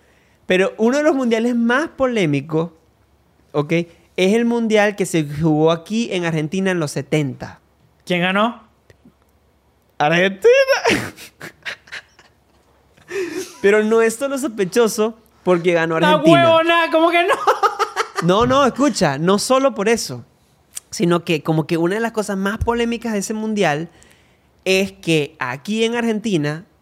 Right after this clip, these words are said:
Speaker 1: en ese momento, estaba gobernada por una dictadura. Era un
Speaker 2: ¿Por
Speaker 1: gobierno
Speaker 2: Chávez?
Speaker 1: militar, dictatorial, se llamaba Videla el tipo.
Speaker 2: Ah, ok.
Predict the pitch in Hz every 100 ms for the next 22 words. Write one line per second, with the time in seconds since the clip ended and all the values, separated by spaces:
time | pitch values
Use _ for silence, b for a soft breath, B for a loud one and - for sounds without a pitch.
0 | _ _ - 165 165 165 - 214 220 196
1 | 175 175 180 - _ - 156 - 156 160
2 | 196 190 196 202 196 165 - 165 165 165
3 | 151 131 135 151 127 117 _ _ _ _
4 | - 147 170 180 190 190 208 165 131 117
5 | 143 131 - - 151 147 147 135 135 143
6 | 135 135 135 139 156 147 156 143 127 117
7 | 127 123 113 - _ - 139 127 - 123